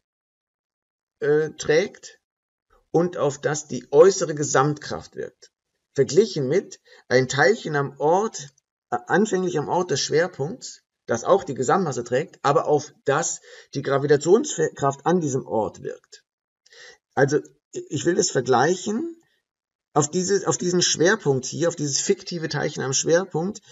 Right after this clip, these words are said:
wirkt die äußere Kraft auf Teilchen eins plus die äußere Kraft auf Teilchen zwei. Die beiden zusammen, die Summe aus den beiden wirkt darauf und dann kommt diese schwarze Kurve raus.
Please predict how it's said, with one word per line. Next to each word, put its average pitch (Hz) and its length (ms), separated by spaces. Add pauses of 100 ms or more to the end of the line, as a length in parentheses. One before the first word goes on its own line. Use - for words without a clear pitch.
(140)
wirkt 180 380 (140)
die 147 260
äußere 160 460
Kraft - 500 (480)
auf 139 300
Teilchen 123 320
eins 175 380
plus 175 420
die 101 100
äußere 139 260
Kraft 131 120
auf 123 60
Teilchen 117 260
zwei. - 420
Die 147 80
beiden 139 280
zusammen, 131 380
die 113 80
Summe 156 240
aus 139 140
den 139 200
beiden 120 300
wirkt 120 220
darauf 143 280
und 135 40
dann 113 80
kommt 117 180
diese 117 180
schwarze - 300
Kurve 95 300
raus. - 320